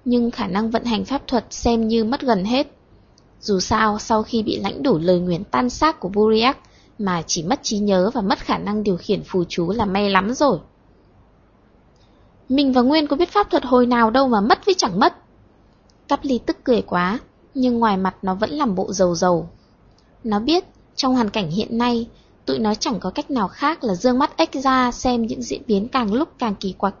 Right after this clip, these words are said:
và dáng ẩn nhẫn, chờ dịp thoát thân. Làm như biết Cắp Ly đang nghĩ ngợi lung tung trong đầu,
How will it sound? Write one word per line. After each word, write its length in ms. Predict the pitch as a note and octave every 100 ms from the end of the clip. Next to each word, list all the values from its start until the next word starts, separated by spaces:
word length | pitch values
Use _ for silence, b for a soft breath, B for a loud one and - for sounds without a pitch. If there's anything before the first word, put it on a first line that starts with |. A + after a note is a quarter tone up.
| -
và 180 | F3
dáng 320 | F3+ F3 F3+ -
ẩn 280 | - D#3+
nhẫn, 220 | E3+ A#3+ D#4+ b b b _
chờ 280 | - G#3 F3+
dịp 200 | F3+ F#3 -
thoát 180 | C#4 -
thân. 300 | C4+ A#3 G#3+ - _ _ _ _ _ _ - _ _ _ _ _
Làm 260 | C#4 C#4 C4
như 180 | D#4 D#4
biết 240 | F#4+ G4+
Cắp 120 | F#4+ F#4
Ly 260 | E4 D4+
đang 180 | D4 C#4+
nghĩ 160 | C#4 D4+
ngợi 160 | -
lung 240 | C4 C#4+ D4
tung 220 | C#4+ C4+
trong 200 | C4+ C4
đầu, 300 | B3 G3 F#3+